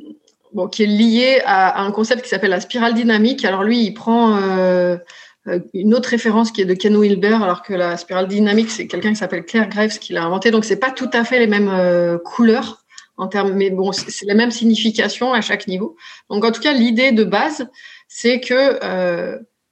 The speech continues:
ben, chaque, euh, alors là, on parle d'une organisation, d'une entreprise, mais c'est la même chose au niveau individuel, c'est la même chose au niveau d'un pays.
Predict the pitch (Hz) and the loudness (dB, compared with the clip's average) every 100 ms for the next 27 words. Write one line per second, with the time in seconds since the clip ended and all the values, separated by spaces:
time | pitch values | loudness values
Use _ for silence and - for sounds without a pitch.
0 | _ 180 185 - 269 269 269 - 220 202 | _ -2 0 0 0 0 -2 -2 0 0
1 | 190 185 180 180 180 196 190 180 185 190 | -2 -4 -6 -6 -2 0 0 0 0 0
2 | 190 190 196 190 185 226 220 196 175 - | -2 0 0 0 -2 2 2 2 -2 -4
3 | 185 - 277 220 185 196 180 190 208 247 | -6 -4 -2 0 -2 -2 -2 0 0 0
4 | 247 208 202 202 196 190 202 208 220 214 | 0 0 2 2 2 2 2 2 2 0
5 | 202 185 190 220 254 - 185 190 208 233 | -2 -2 0 0 0 -4 -2 -2 0 2
6 | 220 202 196 208 190 165 - 226 254 277 | 2 2 2 2 0 -2 0 2 0 -4